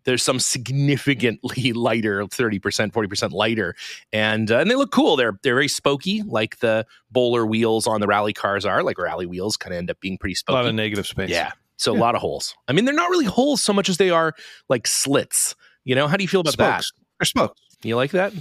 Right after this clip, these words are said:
Speaker 1: You like a
Speaker 2: I think spokes are, spokes are okay.
Speaker 1: Okay. All right. You're,
Speaker 2: I like spokes.
Speaker 1: you like sp-, spokes better than holes?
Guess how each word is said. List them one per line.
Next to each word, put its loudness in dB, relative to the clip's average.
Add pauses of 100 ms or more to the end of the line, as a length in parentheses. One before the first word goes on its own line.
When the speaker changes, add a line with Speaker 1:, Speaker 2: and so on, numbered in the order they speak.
Speaker 1:
You -2
like 0
a 0
Speaker 2:
I 0
think 0
spokes 0
are, 0
spokes -6
are 0
okay. -8
Speaker 1:
Okay. -4 (160)
All -4
right. -10 (300)
You're, -4
Speaker 2:
I -8 (160)
like 0
spokes. -4
Speaker 1:
you -4
like -4
sp-, -10
spokes 0
better 2
than -6
holes? -6